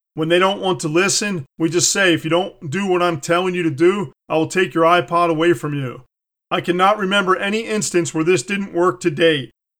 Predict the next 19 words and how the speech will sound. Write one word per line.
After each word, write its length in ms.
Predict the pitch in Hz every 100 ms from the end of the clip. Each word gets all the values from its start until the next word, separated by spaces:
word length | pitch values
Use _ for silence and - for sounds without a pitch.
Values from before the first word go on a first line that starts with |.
| _
There 100 | 165
is 100 | 165
always 380 | 135 202 208 190
a 60 | 185
better 300 | 135 202 208
way 240 | 202 190
to 80 | 165
deal 200 | 135 185
with 140 | 180
an 100 | 151
unruly 460 | 165 175 175 190 185
child 360 | 139 180 160 147
than 100 | 156
to 60 |
use 200 | 170 156
physical 460 | - 180 180 190 170
force 360 | - 175 170
against 400 | 156 147 160 -
them. 320 | 131 123 -